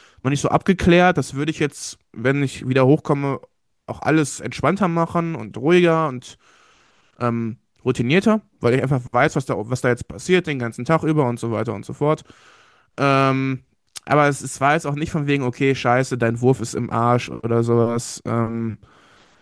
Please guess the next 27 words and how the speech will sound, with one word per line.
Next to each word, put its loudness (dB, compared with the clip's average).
sondern 4
es 2
war, 4
okay, 2
du 4
hast 0
das 0
jetzt, -4
du -4
spielst 0
dich -4
da 4
jetzt -2
durch 6
und -6
ich -6
find 0
dann 2
am 2
Ende, 2
auch 0
wenn -2
das -2
Ergebnis -2
halt 0
deutlich 0
war, 4